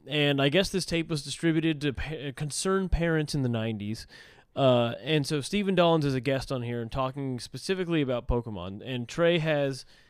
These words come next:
the video that was going around, which is a five-minute cut that someone put together of his best hits talking about Pokemon. So,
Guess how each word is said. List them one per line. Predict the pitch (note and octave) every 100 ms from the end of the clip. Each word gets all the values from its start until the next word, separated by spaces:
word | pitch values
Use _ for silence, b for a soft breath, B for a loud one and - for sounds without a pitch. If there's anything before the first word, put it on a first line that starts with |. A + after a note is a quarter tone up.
| b b b _ -
the |
video | C3 G#3+ A#3 E3+ D#3
that | E3
was | D3+
going | D#3 C#3+
around, | C#3 C#3+
which | C#3+ D3
is | C#3+
a | B2+
five-minute | B2 D#3+ D#3 D#3 C#3+ -
cut | - - D3+ A#2+ -
that | D#3+
someone | E3+ E3 D3+
put | D#3
together | D#3+ E3 E3 C#3+
of |
his | C3 A2+
best | A#2 C3 -
hits | - C3 - -
talking | B2+ A2+ A#2+
about | G#2 F#2
Pokemon. | - G2 F#2 F#2 F2+
So, | - A#2